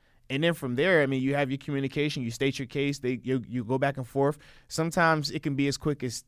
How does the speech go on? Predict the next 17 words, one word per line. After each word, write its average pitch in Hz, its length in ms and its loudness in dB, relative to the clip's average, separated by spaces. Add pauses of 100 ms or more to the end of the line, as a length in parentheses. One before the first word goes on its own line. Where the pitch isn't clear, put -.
(240)
twenty 170 300 -4
minutes. 170 240 -2
Sometimes 170 320 0
it 151 40 -6
could 156 120 -8
take 170 240 -4
an - 100 -4
hour, 156 320 6
two 180 200 0
hours. 101 280 -2
Just 131 180 -2
depends 156 360 2
on 143 200 2
what 139 160 0
you're 151 100 -2
talking 147 340 0
about, 143 280 2